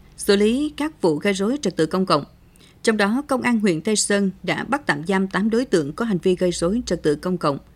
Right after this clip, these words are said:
Công an thị xã Hoài Nhơn tuần qua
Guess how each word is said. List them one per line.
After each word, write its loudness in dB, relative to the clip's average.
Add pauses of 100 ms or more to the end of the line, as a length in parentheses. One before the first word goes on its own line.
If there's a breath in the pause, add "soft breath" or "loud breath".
(400 soft breath)
Công 2
an 2
thị 2
xã 0 (140)
Hoài 0
Nhơn -2
tuần -2
qua -2